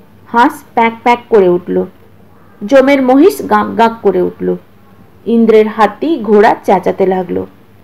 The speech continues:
গণেশের ইঁদুর চিক চিক চি চি শব্দে আস্ফালন করলে, লক্ষ্মীর পেঁচা চেঁচালে। সরস্বতীর হাঁসটি এতক্ষণ ছিল না,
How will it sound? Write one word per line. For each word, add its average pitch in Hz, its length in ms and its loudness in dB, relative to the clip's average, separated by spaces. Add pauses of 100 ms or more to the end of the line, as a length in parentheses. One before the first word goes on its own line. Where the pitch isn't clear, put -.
(260)
গণেশের 269 440 2
ইঁদুর 311 400 2 (160)
চিক 277 200 -8 (100)
চিক 294 180 -6 (180)
চি 302 300 -4
চি 302 280 -6
শব্দে 262 480 0
আস্ফালন 214 580 -2
করলে, 180 360 -2 (720)
লক্ষ্মীর 247 460 0
পেঁচা 233 360 2
চেঁচালে। 180 580 -2 (800)
সরস্বতীর 240 540 0
হাঁসটি 277 560 -4
এতক্ষণ 233 480 -2
ছিল 220 300 -4
না, 180 240 -2